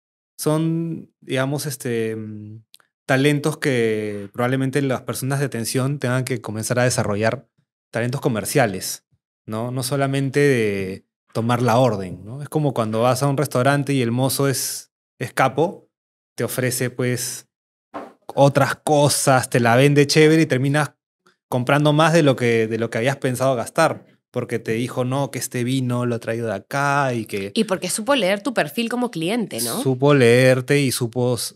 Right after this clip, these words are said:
Speaker 1: eh, ofrecerte algo mejor de lo que tú estabas pen-, eh,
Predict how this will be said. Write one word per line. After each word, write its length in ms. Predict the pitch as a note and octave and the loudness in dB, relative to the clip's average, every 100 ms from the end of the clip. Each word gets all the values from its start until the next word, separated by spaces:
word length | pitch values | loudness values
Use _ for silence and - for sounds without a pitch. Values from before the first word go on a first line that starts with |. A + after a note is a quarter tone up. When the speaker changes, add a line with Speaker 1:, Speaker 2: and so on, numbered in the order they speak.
| _ _ - | _ _ -16
Speaker 1:
eh, 240 | - - | -12 -10
ofrecerte 500 | - A2+ - A2+ A#2+ | -8 -6 -4 -2 -2
algo 640 | A#2 A#2+ A#2+ A2+ G#2+ G2+ G2+ | 0 0 0 -2 -4 -8 -8
mejor 480 | G#2+ - B2+ B2+ | -6 0 2 2
de 120 | C3 A#2 | 2 0
lo 100 | A2 | -2
que 100 | G#2+ | -6
tú 140 | A#2+ | -6
estabas 300 | - B2 A2 | -4 -4 -4
pen-, 320 | - A2+ A2 | -4 -6 -8
eh, 320 | - - - | -12 -14 -14